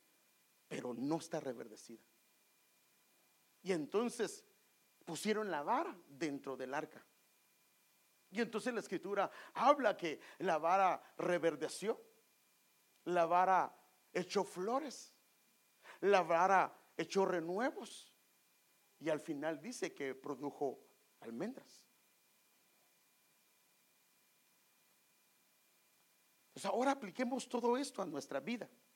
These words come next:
a nuestra función de padres o a nuestra función de matrimonio. Y yo quiero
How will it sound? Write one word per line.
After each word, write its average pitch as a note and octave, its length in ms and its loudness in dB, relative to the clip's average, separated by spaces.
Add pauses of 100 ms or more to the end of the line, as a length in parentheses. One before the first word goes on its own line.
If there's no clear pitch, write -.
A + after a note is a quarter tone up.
(760)
a C3+ 80 -10
nuestra D3 420 -2
función E3+ 500 -6
de D#3+ 320 -2 (320)
padres A#3 640 -2
o C#3 300 -2 (240)
a C#3+ 80 -2
nuestra D3 240 -4
función D#3+ 420 -6
de E3+ 100 0
matrimonio. D#3 640 -4 (840)
Y D#3 60 -12
yo D#3 120 -2
quiero F#3 360 0